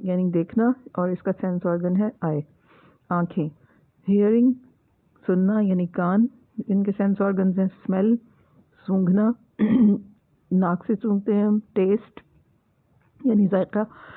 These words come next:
इसको gustatory sensation भी कहते हैं, और ये हमारी ज़ुबान या टंग से होता है। <clears throat> And touch, Touch जो है वो उसके four, अम, अम, फोर, अम, तरह के, टच जो है वो फोर,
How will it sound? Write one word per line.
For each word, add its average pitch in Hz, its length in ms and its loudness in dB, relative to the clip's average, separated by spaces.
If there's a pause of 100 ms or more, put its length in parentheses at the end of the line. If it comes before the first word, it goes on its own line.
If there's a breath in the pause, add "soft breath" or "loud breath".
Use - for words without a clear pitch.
(200 loud breath)
इसको 233 220 -4
gustatory 202 600 -2
sensation 202 540 0
भी 220 80 0
कहते 196 300 -4
हैं, 208 120 -2 (260)
और 190 140 0
ये 185 220 -2
हमारी 202 400 -2 (600 soft breath)
ज़ुबान 190 480 0
या 185 140 0
टंग 190 300 -2
से - 140 -6
होता 165 300 -4
है। 156 140 -4 (160)
<clears throat> - 80 -2
And 208 480 2
touch, 165 180 -4 (1300)
Touch 185 260 -6
जो 214 80 2
है 220 180 2
वो 208 220 2 (460 loud breath)
उसके 190 260 -2
four, 208 520 -2 (180)
अम, 180 380 0 (160)
अम, 180 360 -4
फोर, 196 320 0
अम, 175 520 -6 (100)
तरह 202 220 0
के, 196 340 -8 (420)
टच 196 300 -4
जो 208 60 0
है 202 80 2
वो 202 100 0
फोर, 208 560 0